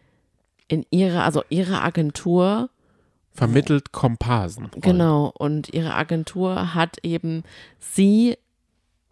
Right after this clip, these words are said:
Speaker 1: oder beziehungsweise ein großer T-V-Sender
Speaker 2: Ja.
Speaker 1: hat genau sie und eine Freundin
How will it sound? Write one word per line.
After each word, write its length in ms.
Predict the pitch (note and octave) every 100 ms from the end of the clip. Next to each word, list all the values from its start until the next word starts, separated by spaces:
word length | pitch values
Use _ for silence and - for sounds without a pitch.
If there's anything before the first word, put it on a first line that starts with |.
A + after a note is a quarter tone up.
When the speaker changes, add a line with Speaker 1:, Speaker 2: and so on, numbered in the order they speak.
| _
Speaker 1:
oder 180 | F3+ F3
beziehungsweise 600 | E3+ E3 F#3 F3 E3 E3
ein 140 | - D3+
großer 480 | - F#3 A#3 A#3
T-V-Sender 840 | - D3 - D3+ F#3 G3+ G#3+ A#3+ C4 - -
Speaker 2:
Ja. 200 | - G2 F#2
Speaker 1:
hat 180 | F3+
genau 380 | - E3+ E3 D#3+
sie 520 | D#3 D3 F3 G3+ B3+ C#4 -
und 240 | G3+ G#3+
eine 100 | F#3+
Freundin 840 | F#3 - E3+ F3 E3+ D#3 D3+ G3